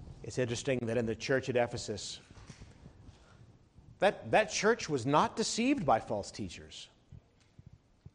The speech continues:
but they were deceived by a lack of love within. Waning love is one of those things that is often hard to put your finger on until it's too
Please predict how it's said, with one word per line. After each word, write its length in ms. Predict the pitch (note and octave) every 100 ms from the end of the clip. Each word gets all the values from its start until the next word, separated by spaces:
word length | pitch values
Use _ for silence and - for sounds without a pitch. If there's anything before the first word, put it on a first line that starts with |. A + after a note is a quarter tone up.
| - _ _ _ _ _ _ _ _ _ _ _ _ _ _ - - - - _ -
but 120 | D#3+
they 140 | G3
were 260 | D#3+ G#3+ D4
deceived 340 | G#3+ C3+ A#2
by 140 | B2+ C3
a 100 | B2+
lack 320 | B2 C#3 E3+
of 180 | C#3+ B2+
love 260 | B2 B2
within. 440 | C3 C3 G#3 G#3+ F2+ - - - _ _ _ _ _ _ _ _ _ _ _ - _
Waning 500 | A#2+ E3+ B3 B3 A3+
love 360 | A#3 B3+ G#2 -
is 180 | C3+ B2+
one 160 | D#3 F3+
of 80 |
those 240 | D3+ D#3 -
things 300 | E3 F#3 D#3
that 100 | D3
is 140 | C3
often 300 | D#3 A3+ B3
hard 360 | G#3+ F#3+ B3 C4
to 60 |
put 220 | B3+ B3+ B3
your 100 | G3+
finger 360 | A3+ B3 C#3+
on 180 | A2+ A2+
until 600 | A2 - - G#3 G#3 G3+
it's 320 | E3 D#3+ - -
too 540 | - F3+ E3+ E3